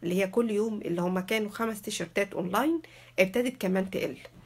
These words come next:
فابتدت تفكر بطريقة تانية، طب أنا أعمل إيه في الستوك اللي عندي ده؟ آه، هما تلتمية تيشيرت بتبيع قليل، أعمل إيه؟ ابتدت تفكر:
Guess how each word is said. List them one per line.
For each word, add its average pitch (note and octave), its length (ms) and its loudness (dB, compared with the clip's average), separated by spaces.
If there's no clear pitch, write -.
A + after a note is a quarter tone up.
فابتدت B3 420 4
تفكر C4 340 2
بطريقة A3+ 400 0
تانية، A3 480 0
طب F#3+ 120 2
أنا G3+ 220 2
أعمل C4+ 340 -2
إيه A#3+ 160 0
في B3 100 -6
الستوك A3 480 -2
اللي G#3 140 0
عندي G#3 300 0
ده؟ F#3 220 2
آه، F3 360 2
هما F#3+ 180 4
تلتمية F#3 480 0
تيشيرت - 640 0
بتبيع G#3+ 300 4
قليل، B3+ 400 2
أعمل G3 360 2
إيه؟ F#3 200 0
ابتدت D4 460 2
تفكر: C4+ 460 -2